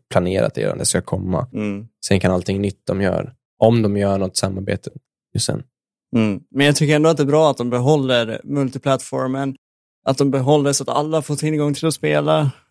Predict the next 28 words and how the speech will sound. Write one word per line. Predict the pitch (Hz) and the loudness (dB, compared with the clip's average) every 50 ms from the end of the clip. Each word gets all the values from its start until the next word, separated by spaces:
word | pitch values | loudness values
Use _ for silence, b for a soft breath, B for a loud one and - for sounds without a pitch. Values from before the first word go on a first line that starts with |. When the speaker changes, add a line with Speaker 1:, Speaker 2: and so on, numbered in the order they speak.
| _ _ - | _ _ 2
Speaker 1:
Ja, | 82 110 117 85 65 - | 4 4 4 4 2 2
hundra | 104 110 104 - - | 0 0 0 0 -4
procent. | - - - - - - - - - - _ _ _ _ _ _ _ _ - | -4 -4 -6 -6 -8 -10 -16 -20 -20 -20 _ _ _ _ _ _ _ _ 0
Speaker 2:
Eh, | 175 165 160 156 151 151 147 | 2 4 4 4 4 2 0
för | 135 - 139 | -2 0 2
det, | 160 160 170 | 2 2 2
det | 170 165 156 | 2 2 4
har, | 147 156 165 170 160 165 | 6 6 6 4 2 2
det, | 170 165 160 165 - | 2 0 0 0 0
det | 165 165 | 2 2
har | 151 143 151 156 156 147 | 4 4 4 4 4 2
ändå | 135 131 139 139 135 | 2 0 0 0 0
så | - 147 | -2 -2
bred | 131 - 151 147 143 127 | -2 -2 0 0 0 -2
publik. | - 143 139 165 160 143 135 - - - - _ _ _ _ - - | -4 -6 -4 -4 -4 -4 -4 -8 -14 -20 -20 _ _ _ _ -4 0
Speaker 1:
Ja, | - - | 2 4
hundra | 101 110 117 95 - | 6 6 6 4 4
procent. | - - - - - - _ _ _ _ _ - | 2 -2 -4 -6 -12 -20 _ _ _ _ _ 2
Speaker 2:
Och | 156 151 | 4 4
sen | - - 156 151 147 147 | 6 4 4 4 4 2
att, | 147 139 139 - - | 0 0 -2 -4 -4
eh, | 156 151 147 147 151 156 | -2 0 0 0 -2 -2
sen | 151 - 160 160 | 0 2 2 4
att | 160 143 - | 2 2 0
det | 156 | 0
gör | 156 160 160 170 175 165 | 2 4 4 4 4 4
ingenting | 160 147 143 139 135 139 135 139 135 | 2 2 2 0 0 0 0 0 0
att | 131 123 - - | -2 -4 -6 -12